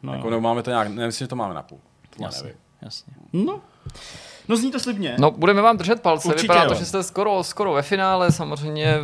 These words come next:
Speaker 3: dotlačit tu káru úplně do cíle ještě nějakou práci určitě vezme, ale budeme sobě i vám
Speaker 2: No.
Speaker 3: držet palce, aby se to povedlo třeba, dejme tomu, v příštím roce a někdy už jsme se na to
Speaker 2: Hele,
Speaker 3: mohli těšit
Speaker 2: de-,
Speaker 3: a
Speaker 2: termín
Speaker 3: vrhnout
Speaker 2: se
Speaker 3: se na
Speaker 2: dozvíte na Gamescomu.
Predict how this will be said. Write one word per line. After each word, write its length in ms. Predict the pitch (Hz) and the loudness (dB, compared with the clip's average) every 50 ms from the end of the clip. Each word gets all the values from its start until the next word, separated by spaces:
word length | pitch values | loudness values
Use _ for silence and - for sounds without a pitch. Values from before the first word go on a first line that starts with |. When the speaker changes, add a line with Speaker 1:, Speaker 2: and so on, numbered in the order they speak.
| 143 139 127 | -2 -4 -2
Speaker 3:
dotlačit 460 | 123 135 - - 143 139 - - 147 - | -2 -2 2 2 2 2 2 -2 -8 -8
tu 100 | - 139 | -6 -2
káru 320 | - 143 139 135 143 147 | 0 2 2 2 0 0
úplně 260 | 139 139 - 139 139 | -2 -6 -8 -8 -8
do 100 | 135 135 | -8 -8
cíle 300 | - - - 147 139 139 | -8 -10 -8 -4 -2 -2
ještě 220 | 135 135 - - 139 | -2 -2 -4 -6 -6
nějakou 300 | 131 131 135 - 151 143 | -4 -4 -4 -6 -6 -6
práci 380 | - - 135 135 135 - - | -4 -4 -4 -4 -6 -8 -10
určitě 360 | 143 139 - - 156 151 156 | -10 -10 -10 -12 -8 -8 -6
vezme, 320 | 143 135 135 131 139 139 139 | -6 -6 -6 -6 -6 -4 -4
ale 160 | 139 139 135 | -2 -4 -4
budeme 460 | 131 131 131 131 131 135 131 135 135 | -4 -4 -4 -4 -2 -2 -2 -2 -4
sobě 440 | 131 - - 151 135 131 139 143 135 | -4 -4 -4 -2 0 0 0 0 0
i 260 | - - 143 143 139 | 0 -2 -4 -4 -2
vám 240 | 135 139 139 139 127 | -2 -2 -2 0 0
Speaker 2:
No. 60 | 104 | -2
Speaker 3:
držet 220 | 104 147 165 - - | -2 -2 -4 -2 0
palce, 380 | 160 175 180 - 202 165 147 151 | -2 -2 -2 -2 -4 -4 -4 -6
aby 140 | 147 143 | -8 -8
se 120 | 139 - 143 | -8 -8 -8
to 80 | 139 | -8
povedlo 340 | 123 139 156 165 160 156 147 | -6 -6 -6 -6 -4 -4 -6
třeba, 240 | - - - 131 135 | -6 -6 -4 -2 -2
dejme 220 | 131 127 127 127 | -2 -2 -6 -6
tomu, 160 | 120 127 127 127 | -6 -6 -8 -8
v 20 | |
příštím 360 | - - - 135 - - 139 131 | -8 -10 -12 -12 -10 -8 -6 -4
roce 260 | 139 - - - 147 | -4 -6 -4 -4 -4
a 60 | 135 | -4
někdy 240 | 135 131 131 131 131 | -4 -6 -8 -10 -12
už 80 | 127 | -14
jsme 140 | - - 147 - | -14 -14 -16 -14
se 120 | - 143 | -10 -10
na 80 | 135 131 | -8 -4
to 80 | - | 0
Speaker 2:
Hele, 100 | 120 127 | 0 2
Speaker 3:
mohli 100 | 131 139 | 2 0
těšit 220 | 139 - - 117 120 | -2 -8 -10 -4 -4
Speaker 2:
de-, 60 | 127 | -2
Speaker 3:
a 40 | 123 | 0
Speaker 2:
termín 140 | 139 135 135 | 2 2 2
Speaker 3:
vrhnout 180 | 139 147 160 | 4 4 2
Speaker 2:
se 60 | - - | 2 2
Speaker 3:
se 80 | 170 | 2
na 60 | - | 2
Speaker 2:
dozvíte 420 | 151 143 131 139 139 131 - 143 139 | 2 2 0 -2 -4 0 2 4 4
na 240 | 135 127 127 123 117 | 6 6 4 2 0
Gamescomu. 480 | 110 107 101 - - 113 104 90 - | -2 -4 -6 -8 -12 -12 -12 -12 -14